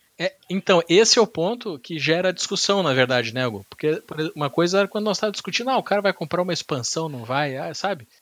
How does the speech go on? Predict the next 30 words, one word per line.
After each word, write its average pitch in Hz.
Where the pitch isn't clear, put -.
Daí, 147
"Ah, 170
quer 233
comprar, 226
compra, 208
não 147
quer." -
Mas 156
quando 233
tu 190
percebe 143
que -
existe 135
toda 175
uma 208
coisa 175
maquiavélica 151
pra 127
mexer 143
com -
a 202
cabeça 156
do 131
usuário, 127
induzir 139
a 190
mãozinha 147
dele 135
na 123
carteira, 135